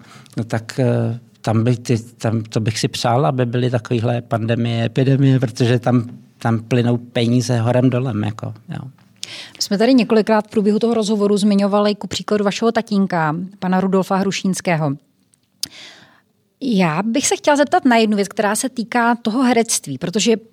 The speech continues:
Speaker 2: eh, když vezmu sama sebe, tak si pamatuju, když jsem byla dítě, tak jsem se s babičkou a dědečkem dívala na filmy pro pamětníky a fascinoval mě Oldřich Nový a Raus Chránil, posléze váš tatínek, eh, Vlastimil Brodský, pan Covák.
Speaker 1: Mhm.
Speaker 2: A,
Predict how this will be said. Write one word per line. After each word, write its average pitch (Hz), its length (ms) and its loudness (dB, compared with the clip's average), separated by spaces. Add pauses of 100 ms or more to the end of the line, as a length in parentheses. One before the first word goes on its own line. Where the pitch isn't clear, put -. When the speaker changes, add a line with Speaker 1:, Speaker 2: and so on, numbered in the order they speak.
(160)
Speaker 2:
eh, 185 40 2 (220)
když 180 220 -2
vezmu 233 240 2
sama 262 260 0
sebe, 139 480 -4 (300)
tak - 120 -8
si 226 100 2
pamatuju, 208 280 2
když 190 80 -2
jsem 214 100 0
byla 185 160 2
dítě, 175 320 -2
tak 196 120 -2
jsem 196 140 -2
se 185 80 -2
s 180 40 -2
babičkou 170 420 -2
a 175 60 0
dědečkem 170 460 -4
dívala 170 280 0
na 170 100 0
filmy 175 280 2
pro 180 120 0
pamětníky 156 920 0
a 120 100 0
fascinoval 156 600 -2
mě 139 340 0
Oldřich 165 420 -4
Nový 143 400 -4
a 117 120 0
Raus 147 260 -2
Chránil, 147 600 0 (320)
posléze 156 760 0
váš 156 220 0
tatínek, 147 800 -2
eh, 165 40 2 (360)
Vlastimil 160 500 -2
Brodský, 147 580 -6
pan 151 200 0
Covák. 156 440 0 (280)
Speaker 1:
Mhm. 113 180 -4 (240)
Speaker 2:
A, 160 320 2